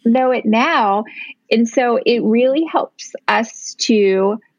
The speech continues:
focus on today. And I know that that can often sound really cheesy, but it really does help us to focus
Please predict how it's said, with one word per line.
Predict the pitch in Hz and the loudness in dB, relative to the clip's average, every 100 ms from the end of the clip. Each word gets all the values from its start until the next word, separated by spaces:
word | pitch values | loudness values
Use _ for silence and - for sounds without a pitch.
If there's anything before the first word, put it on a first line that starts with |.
| _ - | _ -10
focus | 233 214 247 302 302 - | -2 0 0 0 -2 -2
on | - 220 277 294 | 0 0 0 -2
today. | 294 220 220 349 - 147 160 - | -2 0 0 0 0 0 -2 0
And | 208 214 | 0 0
I | 226 | 2
know | 226 233 285 | 2 2 0
that | 269 233 | 0 0
that | - - | -2 -2
can | - | -2
often | - 185 190 190 | 0 -2 0 -2
sound | - 165 160 175 165 | -2 -2 0 -2 0
really | 170 175 180 175 | 0 2 0 -2
cheesy, | - - - 143 180 214 247 294 311 - - - - - - | -4 -2 -2 0 2 2 2 2 0 -4 -8 -8 -10 -10 -2
but | 214 277 277 - | 0 0 -2 0
it | 247 - | -2 0
really | 214 269 359 320 - - | 0 0 0 0 -4 -4
does | 185 240 320 233 - | -2 0 0 -2 -4
help | 226 202 202 | -4 -2 -2
us | 196 196 | -4 -4
to | 202 | -6
focus | 196 175 - 190 | -2 -4 -2 -4